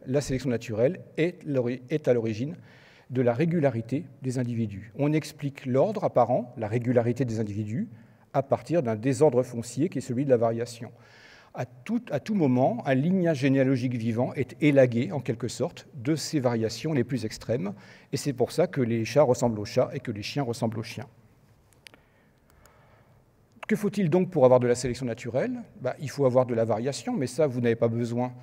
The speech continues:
d'aller le chercher loin. La matière, par définition, euh, change.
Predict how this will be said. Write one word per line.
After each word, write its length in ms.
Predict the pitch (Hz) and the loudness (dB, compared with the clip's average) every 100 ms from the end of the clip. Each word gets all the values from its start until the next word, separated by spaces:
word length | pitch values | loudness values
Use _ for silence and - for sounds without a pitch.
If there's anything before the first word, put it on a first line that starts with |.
| - - - - | -20 -20 -20 -2
d'aller 180 | 127 127 | 0 0
le 60 | |
chercher 320 | 123 113 - | 0 -4 0
loin. 320 | 123 135 220 226 - | 0 2 0 -2 0
La 160 | 127 | 4
matière, 500 | 127 127 - 156 147 | 4 2 0 0 0
par 200 | - 127 | -2 -2
définition, 720 | 123 127 127 127 123 147 220 240 - - | 0 -2 0 -2 -2 -6 -6 -8 -14 -6
euh, 220 | 131 113 - | -6 -6 -8
change. 440 | - 117 226 240 | 0 0 0 -8